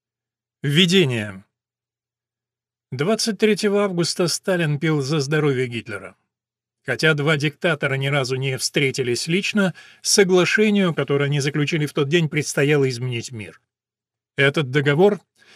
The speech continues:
известный как нацистско-советский пакт, пакт Гитлера-Сталина или «Пакт Молотова-Риббентропа», оставался в силе менее двух лет. Конец ему положило нападение Гитлера на Советский Союз двадцать второго июня тысяча девятьсот сорок первого года.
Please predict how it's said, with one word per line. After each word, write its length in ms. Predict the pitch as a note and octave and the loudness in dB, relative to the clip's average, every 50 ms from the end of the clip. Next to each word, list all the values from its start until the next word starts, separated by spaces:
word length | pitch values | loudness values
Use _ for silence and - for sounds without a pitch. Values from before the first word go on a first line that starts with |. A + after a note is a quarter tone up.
| - _ _ - | -20 _ _ -2
известный 500 | D3 C#3 D#3 G#3 A3+ A3 - G#3+ G3 F#3+ | 0 2 4 4 4 4 4 2 2 2
как 240 | - G3+ F#3+ - - | 2 0 0 0 0
нацистско-советский 1080 | F3 E3 D3+ - - G#3+ F#3+ - - F#3 D#3+ - - E3+ E3+ F3+ D#3+ - - - E3+ D3 | -2 -2 -2 0 0 -2 -2 -2 -2 -2 -2 -2 0 0 0 0 0 -2 -2 -2 -4 -4
пакт, 480 | - - D3 A#2+ - - - - - _ _ _ _ _ | -2 -4 -4 -4 -6 -8 -20 -20 -20 _ _ _ _ _
пакт 180 | - C#3 C3 B2+ | -2 -2 -2 -4
Гитлера-Сталина 960 | B2+ B2 D#3 E3+ E3 D#3 D3+ C#3+ C3+ - - - D#3 C3+ A2+ G2+ G2+ G2+ F#2+ - | -4 -4 -4 -2 -2 -2 -2 0 -2 -2 -2 -2 -2 -2 -2 -4 -6 -10 -10 -6
или 180 | D3+ D3 C#3 B2+ | -4 -2 -2 -2
«Пакт 380 | - - D#3+ C3+ - - - | -2 -2 -2 -2 -4 -6 -6
Молотова-Риббентропа», 1500 | C#3+ D3 C#3+ C#3+ C3 B2 - C3 A2+ B2 A#2 G#2 - _ _ - C#3 C#3 C3 B2+ B2 B2 B2 - F#3 G3+ F3+ - C3 F#2 - _ _ _ _ | -4 -2 -2 -2 -2 -4 -4 -6 -6 -6 -8 -8 -12 _ _ -4 -2 -2 0 0 -2 -4 -2 -2 0 0 0 -2 -4 -8 -10 _ _ _ _
оставался 640 | - D3 C#3+ - - G3+ F#3+ A#3 A#3 A3 - - G#3+ | -4 -2 -2 0 2 2 4 4 4 4 2 0 0
в 60 | E3 - | 0 -2
силе 300 | - A#3 A3 G#3 G3+ F#3+ | -2 -2 0 2 2 2
менее 360 | F3+ F#3 F#3+ G3 F#3+ F#3 F3+ | 2 2 2 2 2 2 0
двух 340 | D#3+ D#3 D#3+ E3+ D3+ - D#3 | 0 -2 -4 -4 -4 -4 -4
лет. 540 | C#3 B2 G#2+ F2+ - - - - - _ _ - | -4 -4 -4 -6 -10 -14 -18 -18 -20 _ _ -12
Конец 360 | - A2 B2+ D#3+ F3+ F3 - | -8 -4 -2 -2 -2 -2 -2
ему 160 | F3 E3+ D#3+ D3+ | -2 -2 -2 0
положило 440 | - C#3 C3+ B2+ C3+ D#3+ D#3 D3+ | 0 0 0 0 0 -2 -2 0
нападение 540 | D3 C#3+ C#3 - C3+ B2 D3 C#3+ C3+ C3 B2 | -2 -2 -4 -4 -4 -2 -2 -2 -4 -4 -4
Гитлера 400 | B2 D3 F3+ F3 F#3 E3+ D#3+ D#3+ | -2 -2 -2 0 0 0 0 0
на 100 | D#3 D3+ | 0 -2
Советский 460 | - - D3+ C#3 C#3+ - - - B2+ | -2 0 2 2 2 2 0 -4 -4
Союз 340 | - - C3+ C#3 E3 E3+ C3+ | -4 -2 -2 0 0 -2 -2
двадцать 380 | B2 B2 C#3 C#3+ - C#3+ C3 - | -2 -2 -4 -2 -2 -4 -6 -4
второго 340 | - C3+ C3+ C3 A#2+ B2 B2 | -2 -2 0 0 0 0 -2
июня 240 | C3+ C#3+ C3+ C3 | -2 -4 -4 -6
тысяча 320 | - D3 B2+ - - - B2+ | -6 -6 -6 -6 -6 -8 -6
девятьсот 400 | A#2+ B2 A#2+ A2+ - C#3 A#2+ - | -6 -6 -4 -4 -4 -6 -6 -6
сорок 300 | - C#3 A#2+ A#2+ A#2+ - | -6 -6 -6 -6 -8 -8
первого 260 | - C3+ C3 C3 D#3 | -6 -4 -2 -2 0
года. 300 | E3 F3 C#3 G2+ F2 | 0 0 0 -2 -4